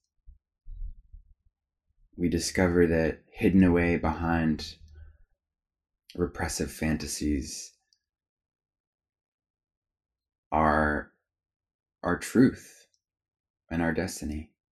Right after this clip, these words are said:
So rather than using the outer world to hide from what lies within them, we get to be real with them and play with them. So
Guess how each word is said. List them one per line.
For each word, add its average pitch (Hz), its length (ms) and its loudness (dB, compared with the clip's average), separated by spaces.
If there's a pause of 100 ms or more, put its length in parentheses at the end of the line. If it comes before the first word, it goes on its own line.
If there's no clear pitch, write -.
(2250)
So 107 220 8
rather 87 240 6
than 80 340 2 (460)
using 95 340 8
the 85 140 6
outer 85 280 6
world 85 200 4
to - 60 -8
hide 85 360 4
from 82 200 0
what 82 140 0
lies 80 320 2
within 82 300 0
them, 76 200 0
we 76 80 -4
get 78 180 -6
to 73 380 -6 (200)
be 82 140 2
real 76 200 2
with 73 180 -4
them 71 360 -8
and 78 140 -8
play 67 180 -6
with - 180 -10
them. - 260 -14 (100)
So - 280 2